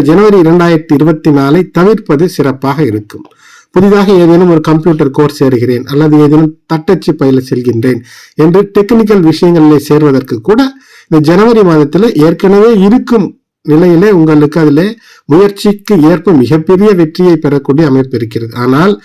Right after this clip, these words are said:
சோம்பேறித்தனமாக அல்லது தேவையற்ற ஒரு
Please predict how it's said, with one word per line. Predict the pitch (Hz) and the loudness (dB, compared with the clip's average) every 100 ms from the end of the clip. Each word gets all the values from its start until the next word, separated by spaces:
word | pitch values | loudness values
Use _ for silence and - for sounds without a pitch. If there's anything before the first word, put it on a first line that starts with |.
| - - - | -18 -20 -6
சோம்பேறித்தனமாக | 185 190 185 165 - 143 135 127 113 110 127 135 135 _ _ | -2 2 2 0 -2 -2 -2 -2 -4 -4 -4 -4 -10 _ _
அல்லது | 143 156 147 160 185 - - | -2 0 2 0 -2 -8 -2
தேவையற்ற | 190 208 208 202 - - 180 180 - 202 170 - | 0 2 0 -2 -8 -12 -10 -12 -6 -4 -4 -4
ஒரு | 160 | -4